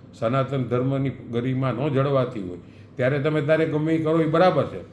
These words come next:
પણ આમાં તમે આની જગ્યા હું લઈ લઉં ને આની હું જગ્યા લઈ લઉં, આ શોભે છે? નાનામાં નાના છોકરાને, નાના નાના માણસોને પણ ખબર છે. અને ખરેખર ધનસુખગીરી બાપુ પાછળ જે રીતે બધાએ ભજનો કરવા જોઈએ અને ભંડારા કરવા જોઈએ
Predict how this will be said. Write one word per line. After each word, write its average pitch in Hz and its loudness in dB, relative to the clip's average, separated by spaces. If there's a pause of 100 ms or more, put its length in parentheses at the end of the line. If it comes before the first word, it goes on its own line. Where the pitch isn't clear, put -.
(320)
પણ 131 -2
આમાં 151 2
તમે 170 0
આની 165 2
જગ્યા 160 0
હું 160 0
લઈ 156 -2
લઉં 156 0
ને 139 -2
આની 147 -2
હું 151 -2
જગ્યા 131 -2
લઈ 135 -4
લઉં, 156 -8 (100)
આ 120 -4
શોભે 120 -2
છે? 180 -6 (680)
નાનામાં 143 -2
નાના 151 -2
છોકરાને, 151 -2
નાના 139 -2
નાના 135 -2
માણસોને 120 -4
પણ 95 -10
ખબર 92 -8
છે. 82 -16 (360)
અને 113 -8
ખરેખર 139 -2 (120)
ધનસુખગીરી 131 -6
બાપુ 131 -4
પાછળ 127 -2 (420)
જે 120 0 (380)
રીતે 139 -4
બધાએ 120 -2 (640)
ભજનો 151 4
કરવા 131 0
જોઈએ 110 -4
અને 107 -8
ભંડારા 127 -2
કરવા 104 -2
જોઈએ 95 -8